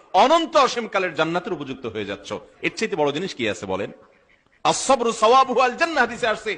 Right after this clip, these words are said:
ধৈর্যের বিনিময়ে আল্লাহ তাআলা সরাসরি জান্নাত দেন। একই কথা মহিলাদের জন্য প্রযোজ্য। যে সমস্ত মহিলারা,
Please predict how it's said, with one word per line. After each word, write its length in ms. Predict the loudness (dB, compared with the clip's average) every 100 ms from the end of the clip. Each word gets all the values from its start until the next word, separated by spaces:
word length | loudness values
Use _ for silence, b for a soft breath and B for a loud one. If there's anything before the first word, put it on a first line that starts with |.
| -10 B B
ধৈর্যের 380 | 2 2 2 0
বিনিময়ে 300 | 0 2 4
আল্লাহ 180 | 4 2
তাআলা 180 | 0 -2
সরাসরি 320 | -2 -4 -2
জান্নাত 320 | -2 -2 -2
দেন। 220 | -2 -2 -4 B B
একই 280 | 0 0
কথা 220 | -2 -2 0
মহিলাদের 380 | 2 2 2
জন্য 300 | 2 0 0
প্রযোজ্য। 540 | 2 2 0 0 -2 -4 -8
যে 120 | -2 0
সমস্ত 280 | 0 0
মহিলারা, 440 | 0 0 2 2